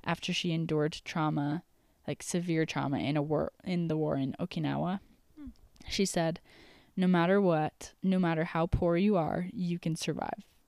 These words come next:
Speaker 1: Endure everything." And it's just
Speaker 2: It's beautiful.
Speaker 1: uh, it's just, like, speaks to the level of, like,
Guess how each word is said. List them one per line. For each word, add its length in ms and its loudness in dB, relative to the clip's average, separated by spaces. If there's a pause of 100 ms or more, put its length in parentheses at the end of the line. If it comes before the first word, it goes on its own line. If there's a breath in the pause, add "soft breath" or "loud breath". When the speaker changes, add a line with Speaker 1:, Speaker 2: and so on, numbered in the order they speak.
(120)
Speaker 1:
Endure 600 4
everything." 680 -6 (1000 loud breath)
And 140 4
it's 160 -2
just 440 -4
Speaker 2:
It's 80 -20
beautiful. 460 -18 (520)
Speaker 1:
uh, 260 6
it's 220 -2
just, 260 0
like, 300 -2 (360)
speaks 540 -6
to 460 0 (300)
the 140 4
level 460 2
of, 360 -2
like, 400 -6